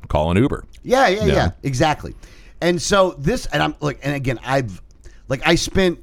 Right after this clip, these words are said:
Speaker 2: um, a good amount of time, like, on the beach side, on the beaches of, like, Saint Pete Beach
Speaker 1: Right.
Speaker 2: and Redington Shores and that area, taking people back and forth. And so Wednesday night actually ended up being a really big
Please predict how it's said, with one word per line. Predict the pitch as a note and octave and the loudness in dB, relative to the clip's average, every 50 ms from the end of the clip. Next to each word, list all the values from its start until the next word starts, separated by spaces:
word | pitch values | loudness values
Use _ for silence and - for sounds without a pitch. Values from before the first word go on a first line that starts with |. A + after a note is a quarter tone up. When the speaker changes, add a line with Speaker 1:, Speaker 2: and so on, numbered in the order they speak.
| - - | -10 -4
Speaker 2:
um, | B2 C3 B2+ A#2+ A#2 A2+ - - | -2 0 0 0 -2 -4 -6 -6
a | A#2+ B2 | -6 -4
good | G#2+ C#3+ F3+ F#3+ | 2 2 2 2
amount | F3+ F3+ E3+ E3 | 2 -2 -2 -2
of | D#3 - | -2 -4
time, | - D3+ D3 C#3+ C3+ C3+ B2+ B2+ B2+ A#2+ - - - - - - - - | -4 -4 -2 -2 -2 -2 -4 -4 -6 -8 -10 -14 -20 -20 -20 -20 -10 -2
like, | A2+ C#3 C3+ B2 - - - - - - - | 0 0 0 0 -4 -10 -16 -16 -14 -6 -2
on | C#3 D3+ D3 | -2 0 0
the | C3+ B2 | -2 -4
beach | G#2 F2 F#2 D#3+ F#3 G3+ - - - - | -4 -2 0 0 0 0 -2 -6 -6 -2
side, | - C3+ G#2+ G2 F#2+ F2+ F2 F#2 - | -2 0 0 0 -2 -4 -4 -6 -6
on | - A#2+ A#2+ | -4 -4 -4
the | A2+ | -2
beaches | G2 A#2+ C3+ D#3 D#3 - F3+ F#3 G3 F#3+ - - - - - - A#2 | -2 -2 -2 -4 -4 -4 -4 -4 -4 -4 -8 -14 -14 -16 -12 -4 -2
of, | B2 A#2 G#2 | -2 0 0
like, | A#2 G#2 E2 | -2 -2 -2
Saint | - - C#3 C#3+ C#3 - | -4 -4 -2 -2 0 0
Pete | - D3 C3+ G2+ | -2 -2 -2 -4
Beach | - C#3 C#3 C3+ C#3 C3+ C3 A#2+ - - - | -2 -2 0 0 0 -2 -4 -6 -6 -4 0
Speaker 1:
Right. | D#2+ D#2 D2 - | 2 2 2 2
Speaker 2:
and | G#2 G#2 G2+ F#2+ F2 - - - - | 0 -2 -4 -6 -8 -10 -14 -14 -6
Redington | - A#2 C#3 C#3 D3+ C#3 C3+ C#3+ B2+ A#2 | -2 -2 0 0 0 -2 -2 -4 -4 -4
Shores | - C3+ C3+ C3 B2+ B2+ B2 B2 B2 B2 A#2+ A#2+ A2+ G#2 - | -2 0 2 2 4 4 4 4 4 4 4 2 2 0 -2
and | - F#2+ F#2+ F#2 F2+ - - - - - - | -6 -6 -6 -6 -6 -8 -12 -16 -20 -18 -8
that | - A2+ C#3+ D#3 D3+ | 0 2 2 2 2
area, | C#3+ C#3 C3+ C3 B2 A#2 A2+ A2+ A2 G2 - - - - - - | 2 2 2 2 4 4 4 2 2 0 -2 -8 -20 -20 -10 0
taking | - E3+ F3+ D3+ E3+ | 2 2 4 4 2
people | D#3 - E3 D3 C#3+ | 2 2 2 2 2
back | A#2+ C#3 C3+ B2 G2+ | 2 2 0 0 0
and | A#2+ A2 - | -4 -6 -4
forth. | - G#2+ E2 B1 - - - - - - - - - - - - | -4 -6 -6 -6 -10 -14 -16 -20 -20 -20 -20 -20 -20 -16 -8 -4
And | C3+ C#3+ C#3+ C#3 C#3 C3+ C3+ - A2 | -2 0 0 0 0 -2 -4 -8 -2
so | - D#3+ D3+ D3 C#3 A#2+ - - - | 0 0 2 2 -2 -4 -8 -14 -14
Wednesday | B2 B2 B2+ D3 F#3 A#3+ C4 B3 E3 D#3 C3+ A#2+ | -10 -4 4 4 4 4 4 -2 -2 0 0 0
night | G#2+ F#2+ F#2 G2+ G#2 - - | 0 -2 -2 -4 -6 -8 -2
actually | B2+ C#3+ C#3+ - C#3+ D3 D3 | -2 -2 -2 -2 -4 0 0
ended | D3+ D#3+ D#3 | 2 2 0
up | C#3 A#2+ | 0 0
being | A#2+ D#3 D3+ C#3 | 0 0 0 0
a | A#2+ | -2
really | A2 A#2+ C#3+ D3+ D#3 C#3+ | -2 0 0 2 2 0
big | A#2+ G2 C3+ C#3+ C#3 C3 A2+ G#2+ - | 0 0 0 0 0 -2 -4 -8 -12